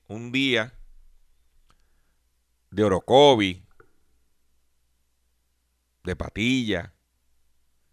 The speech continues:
de Fajardo,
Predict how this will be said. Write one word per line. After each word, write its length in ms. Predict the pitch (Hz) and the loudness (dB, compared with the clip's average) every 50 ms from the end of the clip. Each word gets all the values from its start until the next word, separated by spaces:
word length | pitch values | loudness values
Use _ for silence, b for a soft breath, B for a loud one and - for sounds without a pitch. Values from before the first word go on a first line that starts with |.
| _ _ _ _ _ _ _ _ _ _ _ _ _ _ _ _ _ _ _ _ _ _ _ _ _ _ _ _ _ _ _ _ _ _ _ _ _ _ _ _ _ _ _ _ _ _ _ _ _ _ _ - | _ _ _ _ _ _ _ _ _ _ _ _ _ _ _ _ _ _ _ _ _ _ _ _ _ _ _ _ _ _ _ _ _ _ _ _ _ _ _ _ _ _ _ _ _ _ _ _ _ _ _ -10
de 100 | - - | -10 -8
Fajardo, 800 | - 87 - - 90 95 110 123 123 117 98 87 85 87 - | -6 -8 -6 -2 0 2 4 4 2 2 -2 -4 -8 -10 -12